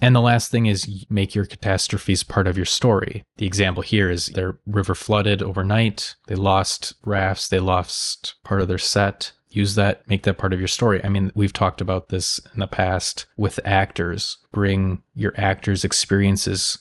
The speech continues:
to the film. Talked about it with The Terrorizers, with, uh, Rebels of the Neon God. This is an example of things that happen to the production can make their way into the film. So it's like, if it's raining, you're supposed to shoot a scene outside.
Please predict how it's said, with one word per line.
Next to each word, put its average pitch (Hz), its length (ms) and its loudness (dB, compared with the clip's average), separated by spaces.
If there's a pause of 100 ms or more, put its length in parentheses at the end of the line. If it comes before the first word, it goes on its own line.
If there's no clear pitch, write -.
(160)
to 107 140 2
the 95 100 4
film. 92 440 0 (280)
Talked - 240 -2
about 95 180 2
it 95 60 -2
with 95 140 -8 (100)
The - 100 -10
Terrorizers, 92 1000 0 (200)
with, 92 320 -2
uh, 92 260 0
Rebels 95 320 0
of 92 80 0
the 92 100 -4
Neon 92 260 0
God. 98 540 2
This 101 200 -4
is 95 140 -4
an 92 140 -2
example 92 440 -2
of 95 200 -4
things 110 300 2
that 101 120 0
happen 98 320 0
to 87 100 -2
the 92 80 -2
production 92 520 -2
can 90 280 -2
make 90 180 -2
their 92 140 -8
way 98 120 -2
into - 240 -2
the 92 120 -2
film. - 400 -2 (100)
So - 160 2
it's 104 160 0
like, 104 380 -2
if 117 100 2
it's 110 140 2
raining, 101 640 2
you're 110 120 -2
supposed - 180 0
to - 80 0
shoot 107 180 2
a 95 40 2
scene 104 280 2
outside. 90 540 -2